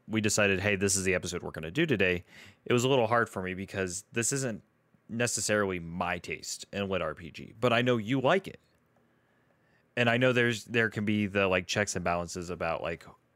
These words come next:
your taste and my taste, 'cause we do have very differing tastes.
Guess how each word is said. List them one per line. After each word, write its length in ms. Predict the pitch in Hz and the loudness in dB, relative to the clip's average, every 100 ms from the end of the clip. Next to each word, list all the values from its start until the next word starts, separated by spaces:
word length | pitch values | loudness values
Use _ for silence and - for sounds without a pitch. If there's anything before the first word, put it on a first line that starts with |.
| _ | _
your 280 | 110 104 98 | -4 0 0
taste 280 | 98 95 - | 0 -2 -2
and 100 | 87 | -2
my 140 | 113 | 0
taste, 360 | 110 85 87 - | 0 -4 -4 -4
'cause 220 | 98 92 | -6 -2
we 160 | 117 127 | 0 0
do 200 | 110 104 | 0 -2
have 180 | 92 | -4
very 260 | - - 107 | -6 -6 -6
differing 340 | 98 98 107 135 | -6 -8 -8 -6
tastes. 360 | 82 - - | -8 -8 -14